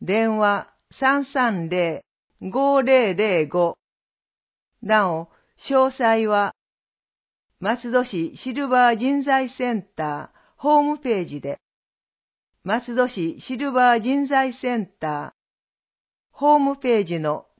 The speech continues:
キューアールコードがあります。会議開催のお知ら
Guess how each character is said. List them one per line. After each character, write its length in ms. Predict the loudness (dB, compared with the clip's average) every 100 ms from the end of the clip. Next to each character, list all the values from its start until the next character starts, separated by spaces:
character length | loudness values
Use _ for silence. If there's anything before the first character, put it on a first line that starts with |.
| _
キ 140 | -4 0
ュ 120 | 2
ー 140 | 2
ア 20 |
ー 20 | 0
ル 120 | -2
コ 220 | 0 0
ー 40 |
ド 100 | 0
が 140 | -2 -4
あ 60 |
り 160 | -4 -6
ま 160 | -6 -10
す。 40 | -16 _ _ _ _ _ _ _ _ _ _ _ _ _ _ _ _ _ _ _ _ _ _ _ _ _ _ _ _
会 380 | -4 0 0 -2
議 200 | -4 -6 -4
開 300 | 0 0 0
催 340 | 0 0 2
の 180 | 0 -2
お 80 | -2
知 160 | -2
ら 180 | 0